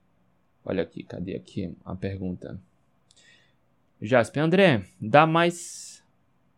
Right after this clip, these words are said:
dicas, por favor, sobre essa questão da carne um pouco mais gorda. Claro. Para emagrecer, a gente precisa entrar em déficit calórico. Fato.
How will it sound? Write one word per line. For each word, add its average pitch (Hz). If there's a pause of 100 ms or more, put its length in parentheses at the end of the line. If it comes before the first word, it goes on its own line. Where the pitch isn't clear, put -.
(120)
dicas, 131
por -
favor, 113
sobre 117
essa 123
questão 117
da 113
carne 120
um 117
pouco 113
mais 117
gorda. 104 (380)
Claro. 139 (1200)
Para 135
emagrecer, 127
a -
gente 131
precisa 131
entrar 127
em 131
déficit 123
calórico. 113
Fato. -